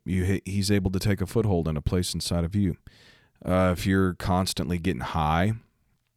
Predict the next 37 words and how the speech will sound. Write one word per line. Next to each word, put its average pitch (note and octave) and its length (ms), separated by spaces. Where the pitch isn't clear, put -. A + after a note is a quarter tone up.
on E2 180
quote-unquote E2 560
medit-, D#2+ 460
medication, E2+ 800
really E2 200
it's - 160
drugs, D2 840
you're F2 120
getting E2+ 220
stoned, E2+ 800
uh, F#2+ 180
how G2+ 120
are B2 40
you C#3 100
gonna C#3 160
fight B2+ 240
the C3 80
devil C3 240
with G2+ 140
that B1+ 180
stuff? - 300
We're G#2 100
commanded G#2 420
to G2+ 60
be G2 160
sober. - 480
You A#2 100
know, A2+ 160
just C#3 240
the D3+ 80
list D3+ 240
goes C#3 180
on. B2+ 200
You've G2 100
gotta C3 200
have B2 200
righteousness. - 800